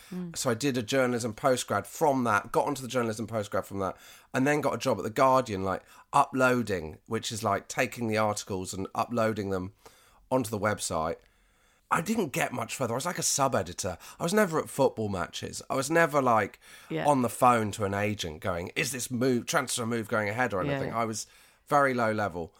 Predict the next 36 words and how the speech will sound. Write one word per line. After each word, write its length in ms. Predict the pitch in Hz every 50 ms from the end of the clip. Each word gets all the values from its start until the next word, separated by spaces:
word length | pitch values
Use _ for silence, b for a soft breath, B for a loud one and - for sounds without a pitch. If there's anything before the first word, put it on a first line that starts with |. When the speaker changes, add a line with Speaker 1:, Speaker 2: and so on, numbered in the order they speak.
| b b b b b b b b b
Speaker 2:
I 40 |
wasn't 200 | 143 170 175 185
very 120 | 160 160 147
good 240 | 131 - 175 156 147
at 100 | 147 98
it, 320 | 135 147 135 101 - - b b b b b b b
and 80 | 135 139
I 80 | 139
wanted 400 | 147 143 139 185 190 180 151 160 -
to 60 | 165
be 120 | 139 147
a 60 | 147 147
writer 600 | 143 156 175 208 202 196 - - - 69 - - - _ _ _ _ -
of 100 | 123 120
some 320 | - - 143 131 127 123
sort. 460 | 117 - 143 120 95 90 90 95 - _ _ _ _ _ _
I 80 | - 151
want, 260 | 165 180 170 - -
me 100 | 165 175
and 220 | 180 175 175 160 120 - _ _
my 160 | - 151 143 143
brother 500 | 147 151 151 147 143 123 131 123 113 101
had 160 | 113 123 123
written 220 | 131 143 131 135
some 160 | 123 - 127
scripts 440 | 120 - - 151 127 123 - - -
and 100 | - 117 -
sent 240 | - 160 143 131
them 140 | 123 127 123
off 180 | 123 120 117 -
to, 80 | - 123
like, 200 | 113 110 107 -
Radio 360 | 117 117 113 104 110 110 107
four 500 | 107 - - 117 113 113 113 113 110 104
and 100 | 110 107 98
stuff, 400 | - - - 104 101 95 -